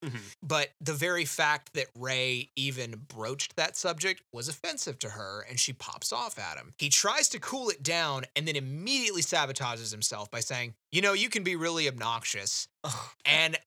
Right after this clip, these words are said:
Speaker 2: I'm totally behind Leah when she goes, "Yeah, you wouldn't tell a man that."
Speaker 1: <laughs> Yeah.
Speaker 2: You would have called that being assertive and standing in his convictions. You wouldn't have called it obnoxious.
Speaker 1: Mm-hmm.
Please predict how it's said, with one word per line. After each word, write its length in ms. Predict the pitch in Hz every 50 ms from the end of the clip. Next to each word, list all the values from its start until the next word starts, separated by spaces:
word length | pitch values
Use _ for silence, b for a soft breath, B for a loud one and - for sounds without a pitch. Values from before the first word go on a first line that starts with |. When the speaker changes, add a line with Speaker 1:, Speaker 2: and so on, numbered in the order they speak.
| _
Speaker 2:
I'm 340 | - 127 139 151 151 147 139 - -
totally 340 | 185 202 220 240 240 247 220
behind 420 | 233 190 175 220 220 220 214 196
Leah 240 | 208 233 247 233 208
when 140 | 175 170 147
she 140 | - 170
goes, 320 | 156 156 151 147 139 - - _ -
"Yeah, 160 | 160 202 220
you 220 | 220 220 214 214 214
wouldn't 260 | 247 254 226 233 208
tell 300 | - - 196 185 175 156
a 40 | 139
man 420 | 120 110 110 113 113 107 107 98
that." 340 | 95 92 90 90 92 95 - _ _ _ _
Speaker 1:
<laughs> 360 | 151 135 - - - - - - _ _ _ _
Yeah. 440 | 156 156 156 165 175 175 165 156 - - 147
Speaker 2:
You 140 | 165 202 202
would 100 | 220 214
have 80 | 190
called 300 | 143 160 185 180 175 160 165
that 280 | 160 156 147 143 - - 131
being 500 | 120 170 156 147 143 135 135 127 120 - - _ 175
assertive 600 | 160 - - - 160 147 139 131 123 120 113 117
and 140 | 120 120
standing 440 | - - - 143 131 127 123 123 120
in 80 | 120 117
his 140 | 117 - -
convictions. 800 | - 120 113 107 107 104 - - - 101 98 104 107 110 -
You 100 | 127 127
wouldn't 240 | 127 131 131 123 120
have 100 | 113 -
called 300 | - - 113 110 104 101
it 80 | 95 95
obnoxious. 720 | 107 - - - - - - - - - - - 175 139
Speaker 1:
Mm-hmm. 200 | 127 113 110 110